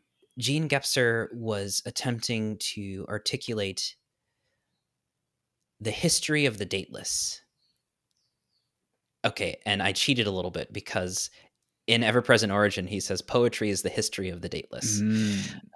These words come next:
Speaker 1: Um, but I, I think this sums up very well what he's doing. There's a truth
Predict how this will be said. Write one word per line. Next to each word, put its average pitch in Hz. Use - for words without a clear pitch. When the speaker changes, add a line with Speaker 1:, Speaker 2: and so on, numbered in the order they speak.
Speaker 1:
Um, 85
but 107
I, 120
I 113
think -
this 107
sums 113
up 101
very 120
well 113
what 101
he's -
doing. 92
There's 98
a 95
truth -